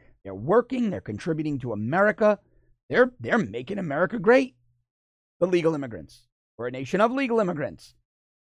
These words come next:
Wasn't talking about immigrants. Talking about criminal illegal aliens. While the event in Bethpage, New York, was described as a roundtable on immigration,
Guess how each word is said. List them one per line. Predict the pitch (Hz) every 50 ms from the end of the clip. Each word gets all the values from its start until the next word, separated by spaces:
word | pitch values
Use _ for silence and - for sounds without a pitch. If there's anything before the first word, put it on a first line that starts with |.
| _ _ _ _ -
Wasn't | 143 202 262 240
talking | 220 208 165 135 131
about | 113 107 101
immigrants. | 98 87 82 82 78 71 - _ _ _ _ _ _ _
Talking | - 190 190
about | 170 135 113 -
criminal | - - - 214 220 233 240 240 240 - -
illegal | - 202 190 185 180 170 151 185 185 - - _
aliens. | - 202 214 208 175 120 73 53 50 - _ _ _ _ _ _ _ _ _ _ _ _ _ _ _ _ _ _
While | - 160 165 170
the | 175 190 196
event | 170 202 254 254 247 - -
in | 147 135 127
Bethpage, | 143 147 131 - 156 160 165 160 139 143
New | 160 175
York, | 180 165 131 87 82 85 - _ - _
was | - 117 113
described | 123 113 - - 180 160 151 151 143
as | 143 117
a | 117 107
roundtable | 104 107 113 135 165 190 226 220 - 165 170 180 165 180 165
on | 135 117 113
immigration, | 127 170 151 147 85 76 - - - -